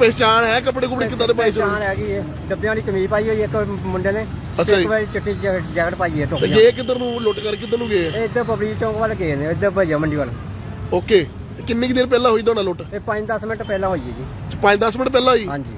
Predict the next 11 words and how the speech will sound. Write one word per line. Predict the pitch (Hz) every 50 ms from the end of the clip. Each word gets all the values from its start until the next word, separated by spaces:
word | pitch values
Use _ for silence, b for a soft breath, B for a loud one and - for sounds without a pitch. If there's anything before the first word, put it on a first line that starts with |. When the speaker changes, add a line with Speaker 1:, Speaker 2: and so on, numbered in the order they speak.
| -
Speaker 1:
ਪੁਲਿਸ | 196 214 226 226
ਨੂੰ | 240 254 240
ਫੋਨ | 196 233 220 240
ਕੀਤਾ | 220 220 - 254
ਤੁਸੀਂ? | 269 247 196 254 226
Speaker 2:
ਨਹੀਂ, | 185 208 214
ਪੁਲਿਸ | - 220 214 185
ਨੂੰ | 202 226 214
ਫੋਨ | 185 202 196 190
ਨਹੀਂ | 202 208
ਕੀਤਾ, | 202 214 - - 233 247